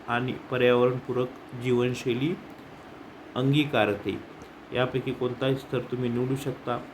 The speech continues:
आणि त्याची Google Drive-ची लिंक आपण इथं पेस्ट केलेली आणि बटन सबमिट आहे, सबमिट झालेला आहे ते आपला अगोदरच मानक क्रमांक नऊ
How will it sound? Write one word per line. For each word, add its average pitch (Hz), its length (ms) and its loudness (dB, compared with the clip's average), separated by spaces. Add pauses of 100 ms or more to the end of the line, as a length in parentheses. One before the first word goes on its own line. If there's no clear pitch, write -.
(220)
आणि 117 100 -4
त्याची 123 280 -4
Google 120 320 4 (760)
Drive-ची 131 360 0
लिंक 127 220 -2
आपण 117 240 2
इथं 120 160 0
पेस्ट 139 420 -2
केलेली 120 320 4
आणि 120 180 -4
बटन 113 360 0
सबमिट 123 440 -2
आहे, 113 300 -2 (520)
सबमिट 131 360 0
झालेला 117 340 -2
आहे 110 220 2
ते 104 120 -6
आपला 110 240 -6
अगोदरच 110 420 -6 (760)
मानक 110 300 -2
क्रमांक 113 400 -4
नऊ 110 200 -2